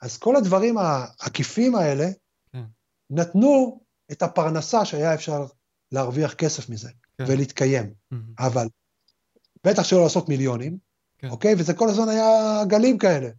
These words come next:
Speaker 1: אתה יודע מה זה יורד גשם ביום שבת ואתה לא יכול לפתוח את הסקייט פארק? יום שבת זה היום הכי, הכי רווחי שלך. עכשיו, שאתה תמיד, דברים כאלה, בחורף גרוע,
Speaker 2: כן.
Speaker 1: אה, יש מלחמה, מבצע צוק איתן, כל מיני מבצעים כאלה.
Speaker 2: מהמם.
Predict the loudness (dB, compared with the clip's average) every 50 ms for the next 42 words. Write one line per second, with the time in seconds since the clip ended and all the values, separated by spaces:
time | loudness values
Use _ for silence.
0 | _ _ _ -4 0 2 2 2 2 2 2 2 2 2 0 0 0 0 -2 0
1 | 0 -2 -2 0 0 0 0 0 -4 -2 0 0 0 0 -2 -6 -4 -4 -4 -2
2 | -2 -4 -6 -4 -4 -6 -6 -6 -8 -14 -6 -4 -4 -4 -2 -2 -2 -2 -2 -4
3 | -4 -2 -2 0 0 0 2 2 2 4 4 4 4 4 0 0 2 2 4 4
4 | 4 4 2 0 -4 -8 0 2 2 4 4 4 2 2 2 2 2 2 2 0
5 | -2 -2 -8 -16 -18 _ _ _ _ -6 -6 -4 -2 -2 -4 -4 -4 -6 -6 -6
6 | -4 -4 -4 -4 -4 0 2 4 4 4 4 4 4 4 4 4 2 0 -4 -4
7 | -2 0 2 2 0 2 0 0 2 4 4 4 4 2 -2 -4 -8 -14 _ _
8 | _ _ _ -12 -10 -10 -10 -6 -2 0 0 2 0 0 0 0 0 -2 0 0
9 | 0 0 0 -2 -6 -4 0 2 2 2 2 0 -2 -4 -4 0 0 0 0 0
10 | -2 0 0 -2 0 2 0 2 2 0 -2 -2 -2 -2 0 -2 -2 -2 -4 -2
11 | 0 0 0 2 0 -2 -2 -2 -2 -2 -4 -6 -6 _ -8 -6 -6 -6 -6